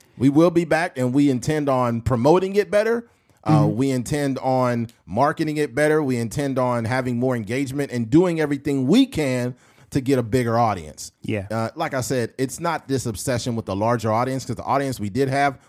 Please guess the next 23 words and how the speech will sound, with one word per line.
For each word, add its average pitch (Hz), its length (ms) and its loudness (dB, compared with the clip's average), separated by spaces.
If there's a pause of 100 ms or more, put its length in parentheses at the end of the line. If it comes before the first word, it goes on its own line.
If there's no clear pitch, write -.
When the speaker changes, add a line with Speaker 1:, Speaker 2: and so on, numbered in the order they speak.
Speaker 1:
was 135 200 4
engaged, 139 580 -2
and 131 80 -2
I 117 120 0
genuinely 139 560 0
feel 156 260 0
like 117 240 -4
they 90 160 -6
had 117 180 -2
a 117 60 -6
good 113 200 -6
time. 85 300 -6 (200)
Speaker 2:
Yeah. 123 240 2 (400)
Speaker 1:
And 117 220 0 (100)
that 131 420 -2
is 117 160 -2
what 104 180 -4
matters. 90 580 -8 (140)
Speaker 2:
Yeah, 135 420 2
Speaker 1:
Um, 110 220 -2
Speaker 2:
yeah. 110 260 -6
Speaker 1:
and, 117 240 -4
uh, 110 320 -4